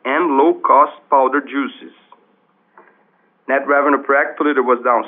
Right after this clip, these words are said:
six point two percent due to negative mix, the impact of taxes, and the fact that we also decided to implement our price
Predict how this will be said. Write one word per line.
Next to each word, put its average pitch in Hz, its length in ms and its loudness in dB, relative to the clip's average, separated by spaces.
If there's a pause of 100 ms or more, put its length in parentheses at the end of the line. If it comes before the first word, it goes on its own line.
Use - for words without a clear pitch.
six 143 240 -10
point 127 260 -4
two 123 140 -8
percent 107 560 -6 (420)
due 143 140 -2
to 135 340 -8
negative 165 540 -4
mix, 123 320 -4 (560)
the 117 80 -8
impact 135 540 -2
of 101 180 -4
taxes, 117 480 -6 (180)
and 135 140 -6
the 120 80 -6 (100)
fact - 460 -4
that 120 160 -10
we 113 140 -2
also 143 340 2
decided 127 560 -4
to 120 80 -6
implement 131 500 -4
our 131 80 -2
price 113 300 0